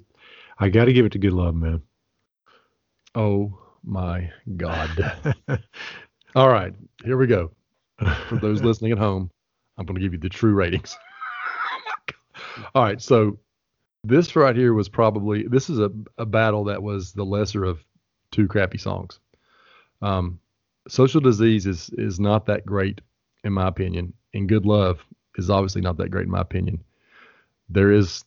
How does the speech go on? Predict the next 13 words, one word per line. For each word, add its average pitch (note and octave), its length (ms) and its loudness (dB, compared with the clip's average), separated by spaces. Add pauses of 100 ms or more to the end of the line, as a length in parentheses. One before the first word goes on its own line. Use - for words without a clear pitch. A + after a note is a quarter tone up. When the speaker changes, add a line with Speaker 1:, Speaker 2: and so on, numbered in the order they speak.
Speaker 2:
the G2 280 0
harmonica G2 640 2
present. G2 500 -2 (220)
Um, F2+ 580 -6 (160)
clearly, A#2 480 4 (220)
Bret G#2+ 260 -2
Michaels G2+ 320 0
knows G2 140 -2
how G2 120 0
to F#2+ 60 2
blow G#2+ 220 2
something. F2+ 280 -10 (560)
Nonetheless, A#2+ 540 4